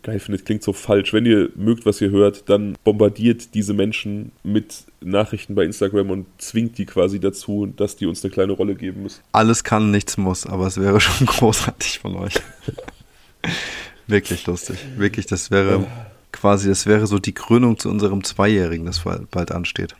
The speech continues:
Speaker 1: Ja, genau, unser Zweijähriges steht bald an, da hab ich auch, da freue ich mich drauf. So, die Zeit ist echt
Speaker 2: Das
Speaker 1: vergangen und das fühlt sich ja fast an wie ein eigener Geburtstag.
Speaker 2: Das ist so und also ich möchte ganz kurz auch noch diese vielen Vorteile,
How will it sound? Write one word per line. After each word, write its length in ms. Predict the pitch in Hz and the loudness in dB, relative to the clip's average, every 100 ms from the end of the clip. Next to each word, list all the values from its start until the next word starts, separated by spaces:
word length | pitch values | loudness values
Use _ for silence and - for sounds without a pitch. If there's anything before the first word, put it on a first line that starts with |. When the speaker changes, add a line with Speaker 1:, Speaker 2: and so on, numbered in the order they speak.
| - | 0
Speaker 1:
Ja, 220 | 117 160 | 4 4
genau, 240 | 147 147 113 | 4 4 4
unser 200 | 101 92 | 2 0
Zweijähriges 560 | - 131 110 101 101 | 2 2 2 0 -2
steht 180 | - 95 | -6 -2
bald 160 | 95 78 | 0 0
an, 120 | 98 | 0
da 160 | 98 | 0
hab 100 | 101 | 0
ich 140 | 95 - | -4 -2
auch, 260 | 95 - - _ _ _ | -2 -4 -16 _ _ _
da 100 | 92 | -6
freue 200 | - 107 | 2 2
ich 80 | 101 | 2
mich 120 | 95 | -4
drauf. 240 | - 87 - | -4 -4 -2
So, 100 | 101 | -4
die 80 | 101 | 0
Zeit 220 | 117 - | 2 2
ist 100 | - | -2
echt 140 | - | -6
Speaker 2:
Das 120 | 127 104 | -2 2
Speaker 1:
vergangen 220 | 113 131 | 2 2
und 60 | 101 | -2
das 120 | - | -2
fühlt 180 | 151 147 | -4 -4
sich 120 | - | -6
ja 80 | - | -8
fast 240 | 160 - | -6 -6
an 140 | 139 135 | -4 -4
wie 100 | 135 | -2
ein 60 | |
eigener 380 | - 123 107 95 | 0 0 0 -2
Geburtstag. 260 | 98 101 107 | -2 -2 0
Speaker 2:
Das 140 | 113 | 2
ist 140 | 127 - | 2 2
so 180 | 151 | 2
und 260 | 156 113 117 | 2 0 0
also 220 | 110 107 | 0 -2
ich 100 | 110 | 0
möchte 240 | 117 123 101 | 0 0 0
ganz 220 | 110 - | 0 2
kurz 180 | 113 98 | 0 2
auch 80 | 104 | 2
noch 140 | 104 | 2
diese 240 | 107 98 | 0 -4
vielen 320 | 95 110 104 95 | 0 2 2 2
Vorteile, 640 | 110 110 110 95 90 | 0 0 0 0 -2